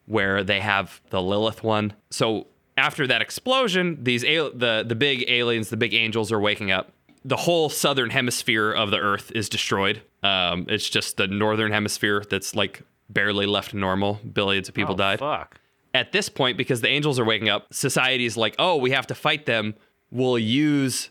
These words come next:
Speaker 1: the D N A and the technology from, we've found from researching these people to make the Eva, for, to make the Evangelion units.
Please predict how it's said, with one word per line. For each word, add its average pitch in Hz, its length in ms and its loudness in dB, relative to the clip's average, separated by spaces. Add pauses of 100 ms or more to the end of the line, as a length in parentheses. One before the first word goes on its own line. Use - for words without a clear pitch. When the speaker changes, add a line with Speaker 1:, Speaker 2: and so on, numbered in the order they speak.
Speaker 1:
the 120 160 0
D 131 220 2
N 131 80 0
A 127 160 2
and 120 100 0
the 107 120 2
technology 120 680 2
from, 104 300 0
we've 107 340 0
found 113 380 0
from 104 240 0
researching 110 480 0
these 101 160 0
people 98 480 -2 (320)
to 117 160 0
make 107 580 -2 (220)
the 107 240 -2
Eva, 92 380 0 (100)
for, - 160 -8
to 110 140 -4
make 110 200 -2
the 113 80 -2
Evangelion 95 720 -2
units. - 440 -14